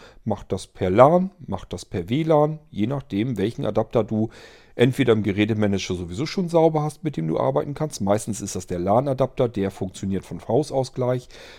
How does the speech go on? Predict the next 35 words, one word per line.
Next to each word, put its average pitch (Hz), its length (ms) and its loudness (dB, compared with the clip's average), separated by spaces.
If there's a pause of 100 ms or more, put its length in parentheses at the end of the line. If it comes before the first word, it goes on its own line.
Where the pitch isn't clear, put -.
(100)
W 107 120 2
lan 107 260 4
ist 90 140 -10
oft - 220 -6
so, 101 80 -6
dass 92 160 -4
die 101 100 -4
einen 90 80 -6
Treiber 110 400 2
brauchen, 107 540 -4
aber, 113 580 2
äh, 101 220 -4 (100)
auch 101 120 -2
da, 104 400 -2 (120)
entweder 117 340 0
kümmerst 104 360 -4
du 101 40 -6
dich 95 140 -4
drum, 98 220 -2
dass 95 120 -8
das 95 140 -10
Ding 104 220 -4
einen 95 120 -8
Treiber 117 420 0
bekommt 185 460 -4 (460)
und 107 200 -6
du 113 40 -2
mit 101 140 -2
dem 95 140 -2
W 95 100 0
lan-Adapter 92 600 -2
arbeiten 147 440 -2
kannst, - 400 -10
oder 147 340 0
aber, 131 720 2